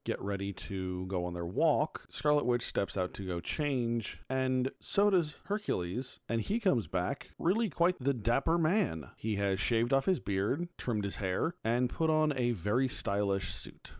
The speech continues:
to which Hawkeye, who is also changed, describes his transformation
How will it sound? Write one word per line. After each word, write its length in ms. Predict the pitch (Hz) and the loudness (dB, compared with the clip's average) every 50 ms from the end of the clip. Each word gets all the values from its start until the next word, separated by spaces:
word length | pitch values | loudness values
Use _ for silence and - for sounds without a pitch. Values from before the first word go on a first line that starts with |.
| - | -10
to 180 | - - 131 131 | -2 0 2 4
which 500 | 127 131 127 127 - - - - - - _ | 6 4 4 4 2 -8 -10 -10 -14 -16 _
Hawkeye, 420 | - - 127 123 110 120 113 117 117 | -4 -2 -2 -2 0 0 0 0 0
who 180 | 92 117 110 | 0 0 0
is 80 | 107 107 | 2 2
also 260 | 143 156 143 - 101 | 2 2 2 0 -4
changed, 500 | - - 101 92 92 101 107 - - - _ - | -4 -4 -4 -4 -2 -4 -4 -6 -10 -16 _ -4
describes 420 | 117 - - - 120 123 123 117 | -4 -4 0 2 2 2 2 0
his 120 | 120 113 | -2 -4
transformation 840 | - - 113 113 107 - 110 107 110 107 107 - - 117 110 110 110 | -2 -2 -2 -2 -2 -4 -2 -2 0 0 -2 -2 -2 -4 -2 -2 -4